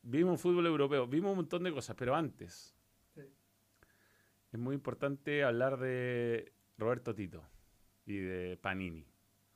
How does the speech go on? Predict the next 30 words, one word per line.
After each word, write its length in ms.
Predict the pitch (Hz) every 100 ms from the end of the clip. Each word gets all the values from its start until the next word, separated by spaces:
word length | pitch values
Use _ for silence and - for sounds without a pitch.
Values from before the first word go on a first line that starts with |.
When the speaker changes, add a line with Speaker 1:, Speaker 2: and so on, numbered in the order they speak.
| _ _ _
Speaker 1:
que 180 | 104 107 113
es 220 | 120 - -
el 180 | 120 110
auspiciador 480 | 117 - 113 120 120
oficial 480 | 110 101 - 147 151
del 160 | 151
Balang. 580 | 135 117 110 110 92 82 - _ _ -
Speaker 2:
¿Y 80 |
el 80 | 170
álbum 360 | 254 311 220 196
ya 80 | 226
salió? 440 | 220 277 339 -
Speaker 1:
Ya 140 | 117 127
salió 260 | 147 135
el 80 | 151
álbum, 460 | 165 147 127 151 120
ya 140 | 131
salió 240 | - 147 151
el 80 |
álbum. 440 | 156 135 120 147 151 -
Speaker 2:
Y 200 | - -
tenemos 280 | 170 196
descuento 380 | 190 - 202 -
de 60 | 202
nuevo. 180 | 202 - -
Speaker 1:
Tenemos 260 | 113 147 151
descuento 400 | 143 165 156 160
de 80 |
nuevo, 220 | 160 135 131
cuidado. 500 | 127 139 123 143